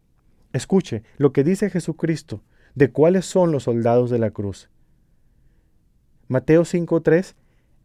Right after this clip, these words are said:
el pobre en espíritu. Mateo cinco cuatro,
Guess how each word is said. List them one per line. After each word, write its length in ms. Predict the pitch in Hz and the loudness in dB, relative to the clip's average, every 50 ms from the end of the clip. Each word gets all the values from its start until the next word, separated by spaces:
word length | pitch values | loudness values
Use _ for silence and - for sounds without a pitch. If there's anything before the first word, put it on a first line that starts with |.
| _ _ _ - | _ _ _ -6
el 160 | 127 113 110 | -6 -6 -2
pobre 420 | _ - 147 147 147 139 147 147 | _ 6 6 6 6 6 4 0
en 100 | 139 131 | -2 -2
espíritu. 720 | 120 110 - - _ - 117 110 107 104 101 - - 95 - _ _ _ _ _ _ _ _ _ _ _ _ _ _ _ - | -4 -6 -10 -14 _ -6 -6 -4 -4 -6 -8 -12 -16 -20 -20 _ _ _ _ _ _ _ _ _ _ _ _ _ _ _ -12
Mateo 420 | 117 113 110 113 127 120 123 120 | -10 -10 -6 -4 -2 0 0 -2
cinco 380 | - - 160 170 165 - 143 - | -2 -4 -6 -4 -4 -6 -8 -8
cuatro, 420 | - 104 101 98 - - 95 90 | -8 -10 -10 -10 -12 -14 -18 -18